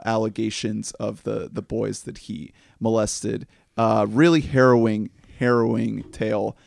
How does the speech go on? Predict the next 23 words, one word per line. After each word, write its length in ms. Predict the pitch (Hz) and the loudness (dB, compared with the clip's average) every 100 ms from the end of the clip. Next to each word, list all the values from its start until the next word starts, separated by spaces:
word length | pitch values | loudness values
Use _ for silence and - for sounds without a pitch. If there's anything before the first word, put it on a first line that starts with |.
| _ _ _ - | _ _ _ -4
Um, 540 | 117 110 107 104 - _ - - _ _ - | 0 0 0 -2 -6 _ -20 -20 _ _ 0
one 200 | 127 139 | 2 4
of 60 | |
those 200 | 135 123 | 4 2
things 320 | - 131 117 | 2 2 2
that, 240 | 117 117 - _ _ - | 2 2 0 _ _ -2
you 120 | 131 | 2
know, 280 | 120 113 107 - | 2 2 0 0
I 100 | 123 | 2
wouldn't 320 | 131 135 113 | 2 2 0
recommend, 680 | 123 - 113 113 156 196 233 _ _ - | -2 0 -2 0 -2 -4 -8 _ _ -18
but 300 | - 127 113 | 2 4 6
I 120 | 113 | 4
am 600 | 110 113 123 123 120 110 - | 2 2 2 2 0 -4 -4
glad 440 | 113 110 113 101 | 0 2 0 0
that 160 | 107 - - | -2 -4 -4
I 420 | 107 110 101 92 | -2 -2 -2 -4
know 640 | 110 110 104 107 120 117 - _ - | -4 -2 0 2 2 0 -6 _ -12
the, 300 | 120 110 101 | -2 -2 -2
the, 160 | - 101 - - | -6 -10 -10 -18
the, 260 | 175 120 117 | -8 -8 -6
the 160 | - 113 107 - _ _ - | -8 -8 -10 -20 _ _ -8
through, 260 | 113 117 | -4 -4